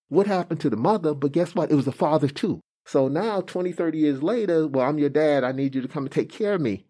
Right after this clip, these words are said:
Well, you've never did much for me before other than to be a sperm donor.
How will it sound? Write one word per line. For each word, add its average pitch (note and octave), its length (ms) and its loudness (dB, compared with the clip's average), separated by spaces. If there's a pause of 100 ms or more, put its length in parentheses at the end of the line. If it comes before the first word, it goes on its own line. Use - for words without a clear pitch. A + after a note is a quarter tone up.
Well, G3 140 4
you've G3 260 2
never G#3 360 2
did F#3 420 2
much E3+ 340 -4
for - 200 -8
me F3 340 -4 (100)
before G3+ 380 2
other D#3+ 220 2
than D#3+ 160 0
to D3 60 0
be D#3 160 2
a D3 60 4
sperm A3 440 -2
donor. F#2+ 320 -2